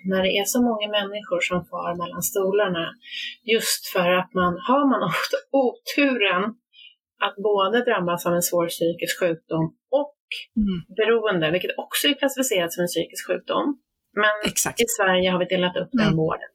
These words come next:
Speaker 1: Eh, och jag hoppas ju för, för, eh, att den här samsjuklighetsutredningen som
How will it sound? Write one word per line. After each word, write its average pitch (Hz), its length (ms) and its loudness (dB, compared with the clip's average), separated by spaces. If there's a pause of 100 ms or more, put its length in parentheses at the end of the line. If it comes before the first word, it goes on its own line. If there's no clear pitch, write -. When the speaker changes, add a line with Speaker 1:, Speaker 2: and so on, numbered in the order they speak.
(920)
Speaker 1:
Eh, 190 100 0
och 214 120 4
jag 220 80 6
hoppas 269 520 2
ju 214 100 2
för, 190 260 2 (240)
för, 190 200 2 (600)
eh, - 220 0
att - 80 -6
den 190 120 -4
här 180 80 0
samsjuklighetsutredningen 180 1400 -2
som 175 380 -6